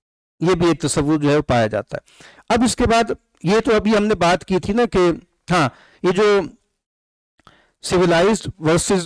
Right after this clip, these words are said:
barbaric, इसका तस्वुर था, ये पाया गया, ये Greeks में पाया जाता था।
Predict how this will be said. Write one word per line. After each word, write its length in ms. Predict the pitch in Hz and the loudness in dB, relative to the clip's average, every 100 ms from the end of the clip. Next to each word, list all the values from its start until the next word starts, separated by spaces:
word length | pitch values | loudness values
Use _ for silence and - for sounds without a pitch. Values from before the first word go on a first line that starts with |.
| - _ _ _ | -8 _ _ _
barbaric, 640 | 143 147 147 156 170 170 - | -2 0 2 2 2 0 -4
इसका 240 | 170 - 170 | -4 -2 -2
तस्वुर 380 | 156 165 160 170 | 0 0 0 0
था, 160 | 160 | 2
ये 140 | 147 160 | 2 2
पाया 280 | 151 151 | 2 2
गया, 200 | 151 147 | 2 2
ये 140 | 147 143 | 2 2
Greeks 380 | 135 170 - 180 | 0 -2 -2 -4
में 100 | 170 | 0
पाया 220 | 147 151 | 0 2
जाता 300 | 135 - 135 | 0 0 -4
था। 160 | - | -4